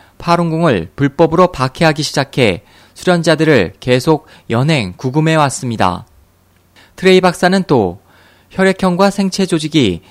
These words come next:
장기를 요구하는 환자의 것과 일치하면 파룬공 수련자는 장기가 적출되고 살해된다고 그의 논문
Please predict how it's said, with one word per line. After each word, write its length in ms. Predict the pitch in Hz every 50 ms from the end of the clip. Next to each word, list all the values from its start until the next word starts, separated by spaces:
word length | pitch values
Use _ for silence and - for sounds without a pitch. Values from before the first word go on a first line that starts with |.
| _ -
장기를 580 | - - 127 135 151 151 151 165 175 185 175
요구하는 480 | 151 143 139 139 160 156 147 160 170 170
환자의 440 | - - 185 175 170 180 170 160 156
것과 300 | - 143 - - 151 139
일치하면 760 | 131 127 131 - - - 143 127 131 143 143 117 92 87 90 _ _ _ _ - - _ _
파룬공 480 | - - 180 175 180 175 175 175 190 190
수련자는 540 | 165 - 185 175 160 160 156 160 175 170 147
장기가 440 | - - 120 123 135 143 147 165
적출되고 600 | 165 - 156 139 - 156 143 127 139 123 147 160
살해된다고 840 | 156 - - 170 185 165 165 160 151 139 135 123 110 101 92 90 87 _ - - - - _ _
그의 260 | - - 156 170 175
논문 500 | 143 131 127 139 147 156 156 127 92 80